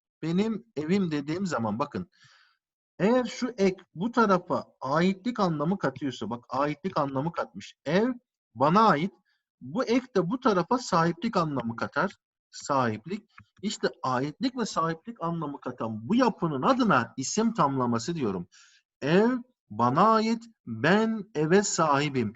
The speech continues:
Sahiplik anlamı gördüğümüz zaman bu. Ses yağmura ait, yağmur sese sahip.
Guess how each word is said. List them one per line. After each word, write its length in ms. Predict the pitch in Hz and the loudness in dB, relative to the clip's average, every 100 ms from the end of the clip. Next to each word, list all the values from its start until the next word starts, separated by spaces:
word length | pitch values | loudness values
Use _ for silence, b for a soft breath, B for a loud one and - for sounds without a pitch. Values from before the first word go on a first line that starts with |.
| b _ | b _
Sahiplik 640 | - 143 151 147 269 - | -2 0 0 0 -6 0
anlamı 520 | 170 170 151 139 120 139 | 0 2 0 -2 -4 -2
gördüğümüz 520 | 156 160 156 170 202 | 0 0 0 -2 -2
zaman 300 | 160 160 151 | -2 -2 -2
bu. 160 | 110 b b b | -4 b b b
Ses 640 | - - 196 233 233 - _ - | -20 2 4 4 0 -12 _ -2
yağmura 520 | 131 160 165 160 208 | 2 4 2 2 2
ait, 320 | 214 208 220 _ - | 4 2 0 _ -4
yağmur 440 | 120 151 160 196 | 2 2 4 0
sese 380 | 208 - 131 196 | 0 -4 -2 -2
sahip. 380 | 196 170 107 | 0 0 0